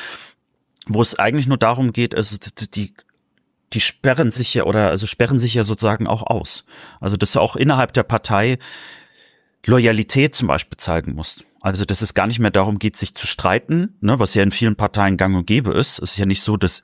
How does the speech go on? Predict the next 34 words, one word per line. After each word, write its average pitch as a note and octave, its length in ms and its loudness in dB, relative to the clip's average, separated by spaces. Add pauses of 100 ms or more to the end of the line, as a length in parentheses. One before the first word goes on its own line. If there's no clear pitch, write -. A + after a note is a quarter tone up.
bei F2+ 160 0
den G#2 160 2
Grünen A2 380 2
sich G2 260 -2
alle G2 320 2 (220)
grün A2+ 260 2
sind, C#3 280 0
<laughs> - 60 -20
haha, A#2+ 360 -2 (420)
oder A2+ 340 4 (360)
in G2 100 2
der G#2+ 80 4
Linkspartei C3 720 0
oder C3 160 2
so, B2+ 160 -2
da A2+ 100 2
gibt's - 220 -4
ja G2+ 120 4
Streit. - 640 -2 (100)
Und - 360 -2
der G2+ 120 4
Streit - 360 -2
führt - 200 0
dann A2 100 2
dazu, G2 260 0
dass - 200 -2
man G2 100 0
irgendwann G2 480 0
in - 160 -4
so F#2 100 -6
eine G2 140 -2
Art - 220 -4
Konsens B2+ 420 2
kommt. G#2 300 0